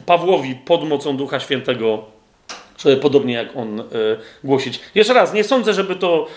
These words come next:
tak miało wyglądać, bo jest jeszcze parę innych dowodów, że to jednak Paweł napisał. Em, między innymi właśnie to, że, że, że jednak, jednak Paweł kontynuuje w liście do Hebrajczyków,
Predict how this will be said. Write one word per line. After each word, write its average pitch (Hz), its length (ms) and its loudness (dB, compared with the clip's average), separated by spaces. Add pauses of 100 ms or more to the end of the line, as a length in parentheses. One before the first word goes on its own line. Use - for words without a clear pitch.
(160)
tak 175 200 2 (220)
miało 175 240 4
wyglądać, 214 380 2
bo 180 80 -2
jest 180 120 0
jeszcze 175 180 -6
parę 180 240 0
innych 170 160 -2
dowodów, 151 380 0
że 143 120 -2
to 147 340 2
jednak 143 300 0
Paweł 196 260 2
napisał. 165 420 0 (400)
Em, 147 840 4 (440)
między 190 520 2
innymi 180 320 -2
właśnie 165 260 0
to, 170 220 0
że, 151 320 2
że, 143 360 4 (240)
że 147 160 -2
jednak, 139 640 0 (240)
jednak 143 420 -2
Paweł 160 280 0
kontynuuje 185 800 -2
w 139 60 -8
liście 151 240 -8
do 143 100 -4
Hebrajczyków, 139 640 -4